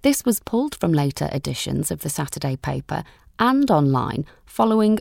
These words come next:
a call from Downing Street. A number of sources have since suggested to various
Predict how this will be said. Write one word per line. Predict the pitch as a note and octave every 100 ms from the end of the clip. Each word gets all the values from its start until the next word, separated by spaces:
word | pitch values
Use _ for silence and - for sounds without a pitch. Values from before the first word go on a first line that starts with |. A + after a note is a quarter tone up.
| -
a | G#3+
call | - G#3
from | G#3 A3
Downing | A3 G#3 A#3 C4
Street. | - - C#3 - - _ - - - - - - -
A | -
number | A3+ B3+ D#4 F#4 -
of | F3+
sources | - E3 C#3+ - D#3 -
have | D#3
since | F#3 E3
suggested | - E3 E3 F#3 G#3 - C3+ C3+ C#3+
to | C#3
various | - C3 A#2+ B2+ F3+